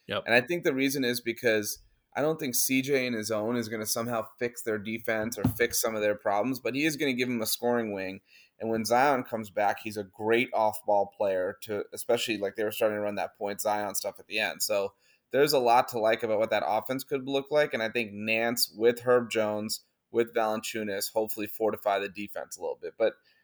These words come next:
Speaker 2: look, man, we gotta see this dude play basketball. Like, we're now approaching, what, sixty games in the season, and he was supposed to be ready opening night. Like,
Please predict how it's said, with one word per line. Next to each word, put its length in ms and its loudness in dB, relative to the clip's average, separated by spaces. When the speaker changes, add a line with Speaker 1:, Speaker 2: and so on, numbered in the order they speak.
Speaker 2:
look, 220 2
man, 220 0
we 100 0
gotta 160 2
see 160 0
this 160 -2
dude 180 -2
play 140 0
basketball. 560 0
Like, 200 -4
we're 420 2
now 320 0
approaching, 540 -2
what, 300 -2
sixty 420 -2
games 380 0
in 60 -4
the 80 -4
season, 460 -2
and 360 -6
he 140 -4
was 120 -2
supposed 260 0
to 60 -12
be 100 -4
ready 320 0
opening 400 -2
night. 280 2
Like, 180 -4